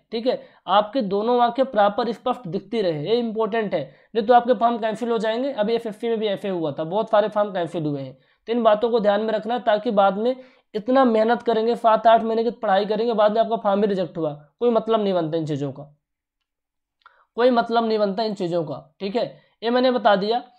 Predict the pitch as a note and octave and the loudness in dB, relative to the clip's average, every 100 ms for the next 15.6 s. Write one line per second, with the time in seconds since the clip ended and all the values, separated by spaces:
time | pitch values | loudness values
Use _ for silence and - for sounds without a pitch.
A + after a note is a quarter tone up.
0 | - - A#3 A#3 B3+ A3+ B3 B3+ B3 A3 | -18 -4 0 0 0 -2 0 0 -2 -2
1 | A3+ A#3 B3 A#3 A#3 A3 A3 G#3 G#3 G#3 | -2 0 2 4 4 2 0 0 0 0
2 | G#3+ A3 G#3+ A3+ A#3 G#3 G3+ G#3 A3+ F#3 | -4 0 0 0 -4 -2 -2 -2 -4 -4
3 | G3+ G3 G3 F#3 G#3 _ _ _ _ C4 | -2 -2 -2 -8 -12 _ _ _ _ -8
4 | - _ - G3 B3 B3+ B3+ C4 A3 A#3 | -8 _ -4 0 2 2 2 0 2 4
5 | A#3 B3 B3 A3+ A3 A3 A3 B3+ G#3+ A3 | 4 4 0 -2 -2 -4 -4 -4 -4 -4
6 | - G#3+ A#3 A#3 A#3 A3 G#3 G3+ G3 G3 | -4 -4 -4 -2 -2 0 0 0 -2 -6
7 | F#3+ A#3+ G#3 G#3+ G#3 G#3 G#3 G3+ G#3 G#3 | -4 -6 -2 0 0 0 -2 -2 -4 -4
8 | F#3+ F3 F3+ B3 - _ _ A#3 - B3+ | -4 -2 -4 -6 -14 _ _ -10 -4 -2
9 | B3 A#3 A3 A#3+ A#3+ B3 B3 B3 G3+ G#3 | 0 -2 -4 -4 -4 -2 -4 0 2 2
10 | A#3 A#3 G3+ G3 A3 A3 B3 - _ _ | 2 2 0 -2 0 0 -2 -10 _ _
11 | B3 A3+ B3 A#3+ A#3+ B3+ G#3 G3+ G3 B3 | -2 2 0 0 -2 -2 -2 -2 0 -2
12 | A#3+ A#3 A3+ A3 A3 G#3+ A3 G#3+ G#3+ G3+ | 0 -2 -2 0 -4 -4 -4 -4 -4 -4
13 | E3+ C#3 C#3 G3+ G#3 B3 B3 B3 A3+ F3 | -4 -6 -4 -6 -2 -2 0 0 -2 -2
14 | G#3 A#3+ B3 A#3+ G3 F#3+ G#3+ G3+ G3 A3 | -2 -2 -2 -2 2 0 0 -4 0 0
15 | G#3+ A3 A3+ A3 C4 C#4 | 2 -2 -2 -4 -4 -6